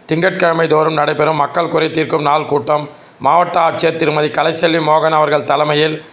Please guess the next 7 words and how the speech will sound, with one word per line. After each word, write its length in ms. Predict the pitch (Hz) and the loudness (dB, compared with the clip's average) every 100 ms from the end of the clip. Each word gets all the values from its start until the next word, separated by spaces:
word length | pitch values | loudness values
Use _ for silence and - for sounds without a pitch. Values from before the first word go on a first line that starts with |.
| - - | -20 -8
நடைபெற்றது. 800 | 139 156 175 165 156 135 123 - - - - | -2 0 0 0 0 0 -2 -6 -18 -16 -4
அனைத்து 400 | 156 185 180 170 | -2 -2 0 2
அரசு 360 | 160 165 175 | 2 0 -2
துறை 200 | 170 160 | 2 2
அலுவலர்கள் 500 | 151 160 156 147 156 | 2 2 2 2 -2
கலந்து 320 | 156 151 165 | 0 0 0
கொண்ட 480 | 156 147 147 156 151 | 0 0 2 0 -2